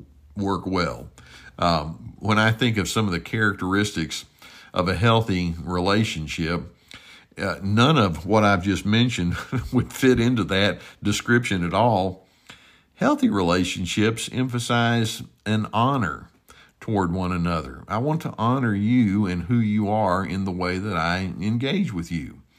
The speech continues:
Healthy relationships, uh, emphasize respect. Healthy relationships emphasize an understanding spirit. When you're in my presence, I want you to know that I, I truly like knowing who you are from the inside out.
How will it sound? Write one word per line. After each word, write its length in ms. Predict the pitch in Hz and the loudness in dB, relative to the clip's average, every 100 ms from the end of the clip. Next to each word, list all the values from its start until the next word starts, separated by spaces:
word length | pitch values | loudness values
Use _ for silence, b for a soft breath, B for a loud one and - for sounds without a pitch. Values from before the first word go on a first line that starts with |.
| B B B | B B B
Healthy 340 | - 180 208 233 | 0 2 4 2
relationships, 1080 | 127 110 110 113 107 95 - 107 107 - - B B - | 0 2 2 0 -2 -4 0 0 -2 -8 -14 B B 0
uh, 220 | 98 95 | 2 2
emphasize 760 | 113 117 110 - 104 101 98 - | 0 0 0 0 0 2 -2 -2
respect. 720 | 98 90 - 101 82 - - _ _ B B _ | -4 -4 -2 -2 -2 -8 -20 _ _ B B _
Healthy 300 | 117 107 104 | 0 2 2
relationships 960 | 104 101 101 107 - 110 - 117 127 - | 2 4 4 2 0 -4 0 -2 -2 -6
emphasize 760 | - 123 120 113 117 123 123 123 | -4 -4 -2 -4 -2 0 0 0
an 180 | 113 110 | -2 -2
understanding 840 | 120 127 127 120 - 127 123 120 113 | 0 2 2 0 0 2 4 4 2
spirit. 460 | - 139 120 67 | -2 0 0 0
When 220 | 87 98 98 | -2 -2 0
you're 200 | 117 123 | 0 0
in 120 | 117 | 0
my 200 | 113 110 | 0 -2
presence, 600 | 107 113 113 117 113 - B B | -2 -2 0 -2 -4 -6 B B
I 80 | - | 0
want 320 | 95 104 110 | 2 4 2
you 120 | 113 101 | 2 0
to 80 | |
know 280 | 98 98 101 | 0 0 0
that 160 | 98 92 | -2 0
I, 160 | 92 - | 0 0
I 120 | 92 | -4
truly 440 | - - 160 147 | -6 0 2 2
like 360 | 113 107 110 101 | 0 0 0 0
knowing 360 | 104 101 98 | 0 0 -2
who 100 | 90 | 0
you 280 | 104 98 92 | 0 0 -2
are 160 | 95 90 | 0 -2
from 220 | 87 87 | -2 -4
the 160 | 87 87 | -2 -4
inside 500 | 87 85 92 85 85 | -4 -4 -4 -2 -4
out. 260 | 73 55 | -6 -12